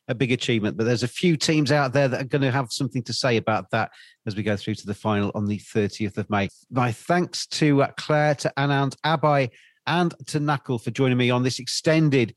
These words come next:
Cricket Badger podcast. Thank you for their extra time today. Um, hopefully you've enjoyed listening to it. And if not, uh, it doesn't really matter. Just donate. I'm gonna leave the link on the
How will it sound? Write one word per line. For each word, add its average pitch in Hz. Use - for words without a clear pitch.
Cricket 117
Badger 117
podcast. -
Thank 131
you 120
for 120
their 117
extra 127
time 117
today. 123
Um, 135
hopefully 156
you've 110
enjoyed 113
listening 110
to 131
it. 156
And 120
if 156
not, 160
uh, 160
it -
doesn't 180
really 190
matter. 175
Just -
donate. 170
I'm 143
gonna 151
leave 180
the 175
link 160
on 143
the 139